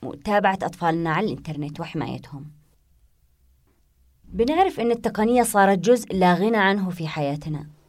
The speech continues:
لأنها تعتبر مهمة لنا ولتعليم أطفالنا،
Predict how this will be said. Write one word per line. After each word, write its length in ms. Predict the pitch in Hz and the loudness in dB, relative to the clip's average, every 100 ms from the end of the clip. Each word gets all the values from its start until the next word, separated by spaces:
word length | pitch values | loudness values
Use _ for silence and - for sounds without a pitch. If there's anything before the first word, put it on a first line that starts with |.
| - | -4
لأنها 300 | 143 220 226 | 0 2 0
تعتبر 480 | 202 175 214 208 196 | -2 -2 2 2 2
مهمة 580 | 180 160 196 202 185 | 0 0 -2 0 0
لنا 300 | 180 151 151 135 | 0 0 -2 -4
ولتعليم 500 | 156 160 196 208 240 | -6 -6 -4 -2 -2
أطفالنا، 600 | 165 - 165 156 151 147 | -2 -6 -6 -4 -4 -6